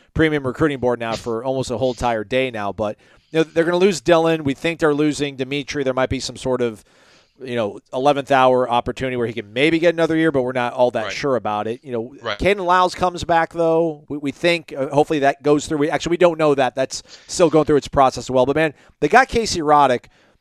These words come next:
Speaker 1: Um, you know, Jeremiah By-, Jeremiah Byers, Keandre Jones, John Campbell, these guys are still out there, and they've got Lucas Simmons committed. Chris Otto's a guy that you feel really confident about.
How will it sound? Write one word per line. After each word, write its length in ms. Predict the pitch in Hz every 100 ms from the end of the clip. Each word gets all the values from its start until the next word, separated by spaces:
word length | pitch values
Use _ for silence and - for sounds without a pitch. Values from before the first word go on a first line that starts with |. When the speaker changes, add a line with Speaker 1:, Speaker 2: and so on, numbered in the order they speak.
| _ _
Speaker 1:
Um, 360 | - 139 135 135
you 140 | 180 175
know, 340 | 151 139 135 _
Jeremiah 380 | 127 180 247 226
By-, 240 | 185 180 185
Jeremiah 400 | - 190 196 202
Byers, 440 | 156 147 147 147 -
Keandre 500 | 160 165 185 185 143
Jones, 320 | 143 147 139
John 240 | 160 170
Campbell, 320 | 165 165 156
these 180 | 131 208
guys 200 | 403 269
are 20 |
still 240 | 190 196 185
out 140 | 202
there, 180 | 151 151
and 220 | 175 226
they've 160 | 247 196
got 220 | 180 170
Lucas 280 | 170 175 160
Simmons 360 | - 151 135 -
committed. 340 | 139 127 123
Chris 260 | - 202 196
Otto's 280 | 170 156
a 20 | 139
guy 160 | 147
that 80 | 143
you 80 | 143
feel 160 | 151 139
really 200 | 131 120
confident 420 | 131 127 - 110
about. 400 | 92 101 92